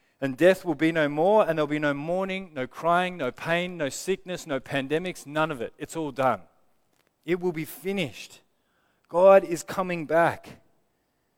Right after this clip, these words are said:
But because God is a holy God and he cannot be in the presence of sin, that means that wherever God is has to be purified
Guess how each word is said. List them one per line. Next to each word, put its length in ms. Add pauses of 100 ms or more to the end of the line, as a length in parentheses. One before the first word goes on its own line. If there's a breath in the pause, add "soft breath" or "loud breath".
(460)
But 140
because 340
God 260
is 80
a 80
holy 320
God 400
and 80
he 80
cannot 320
be 80
in 80
the 80
presence 400
of 140
sin, 420 (300 soft breath)
that 180
means 300
that 80
wherever 360
God 460
is 340 (260 soft breath)
has 180
to 100
be 140
purified 1120